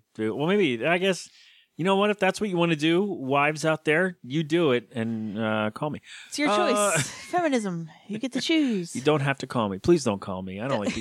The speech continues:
Speaker 1: talking on the phone.
Speaker 2: <laughs>
Speaker 1: Um, so, uh, people keep stopping the captain in the hallway during this episode, which was, uh,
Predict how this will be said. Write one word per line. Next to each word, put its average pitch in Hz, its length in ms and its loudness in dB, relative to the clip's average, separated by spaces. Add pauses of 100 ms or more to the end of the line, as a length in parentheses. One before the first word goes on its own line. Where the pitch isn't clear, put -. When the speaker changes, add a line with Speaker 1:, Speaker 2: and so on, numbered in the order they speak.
(100)
Speaker 1:
talking 110 240 0
on 110 80 0
the 113 60 -2
phone. 135 360 2
Speaker 2:
<laughs> - 60 -14 (340)
Speaker 1:
Um, 143 560 0 (240)
so, 175 560 0
uh, 156 140 0
people 240 260 0
keep 196 140 0
stopping 156 340 0
the 135 80 -4
captain 135 380 -2
in 110 60 -4
the 104 80 -4
hallway 110 500 0 (440)
during 113 200 2
this 104 160 -6
episode, 101 440 -2
which 104 180 -10
was, 110 280 0
uh, 107 280 -2